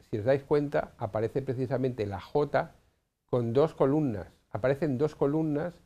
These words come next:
a la derecha y a la izquierda. Los marineros utilizaban como la soga,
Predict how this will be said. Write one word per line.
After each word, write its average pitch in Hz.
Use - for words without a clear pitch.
a 104
la 107
derecha 139
y -
a 143
la 120
izquierda. 90
Los 123
marineros 160
utilizaban 151
como 117
la 113
soga, 190